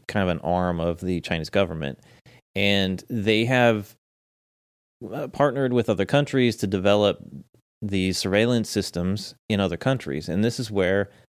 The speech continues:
other countries partner up with China, and they have to relinquish a certain amount in order to get these systems. And of course, these are not, like, Americanized,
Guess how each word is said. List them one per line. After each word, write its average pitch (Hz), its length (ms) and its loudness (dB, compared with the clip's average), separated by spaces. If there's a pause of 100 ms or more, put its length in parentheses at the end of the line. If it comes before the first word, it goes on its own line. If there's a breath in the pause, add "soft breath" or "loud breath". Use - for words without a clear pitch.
(340 soft breath)
other 98 160 2
countries 107 600 2 (220)
partner 110 340 2
up 110 100 0
with 113 120 -4
China, 110 560 4 (100)
and 98 540 2
they 104 120 2
have 117 200 0
to 104 180 0
relinquish 113 600 2
a - 40 -10
certain 107 320 -2
amount 123 400 2
in 107 100 2
order 104 240 2
to 98 80 -6
get 98 260 0
these 92 180 -4
systems. 90 520 -2 (640 soft breath)
And 117 180 2
of 120 140 -2
course, 143 160 4
these 127 160 2
are 139 140 2
not, 92 80 0
like, 107 340 2
Americanized, 104 1120 2